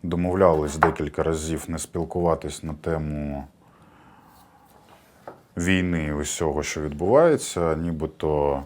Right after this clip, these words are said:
просто це все є подіями, які наше життя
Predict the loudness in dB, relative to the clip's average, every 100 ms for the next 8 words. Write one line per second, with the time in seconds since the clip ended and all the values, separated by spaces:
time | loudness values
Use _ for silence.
0 | -12 _ 0 0 0 -2 0 0 -4 _
1 | _ _ _ _ _ _ _ _ _ _
2 | -6 -2 -2 0 0 0 -2 -4 -4 -4
3 | -2 -2 -4 -6 -8 -8 -8 -10 _ _
4 | _ -20 -20 -20 -20 -20 _ _ _ -20
5 | -20 _ _ -20 -20 -20 _ -20 -20 _
6 | _ 2 2 4 -2 -4 2 6 6